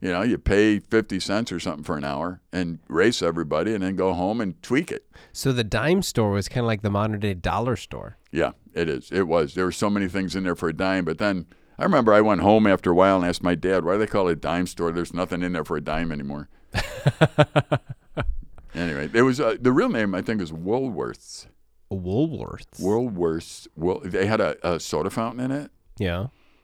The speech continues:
Speaker 1: Every uptown area had a soda fountain. So you go into a, a dime store like that, and you could sit down and have a root beer float.
Speaker 2: So where would I go to find a pop fountain?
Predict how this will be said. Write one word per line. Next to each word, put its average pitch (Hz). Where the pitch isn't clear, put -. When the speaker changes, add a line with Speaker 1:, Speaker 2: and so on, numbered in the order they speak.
Speaker 1:
Every 117
uptown 101
area 95
had 90
a 85
soda 95
fountain. -
So -
you 101
go 101
into 107
a, 87
a 87
dime 92
store 82
like 78
that, 76
and 95
you 113
could 123
sit 107
down 101
and 87
have 92
a 85
root 85
beer 85
float. -
Speaker 2:
So -
where 127
would 147
I 131
go 117
to 110
find 110
a 92
pop -
fountain? 90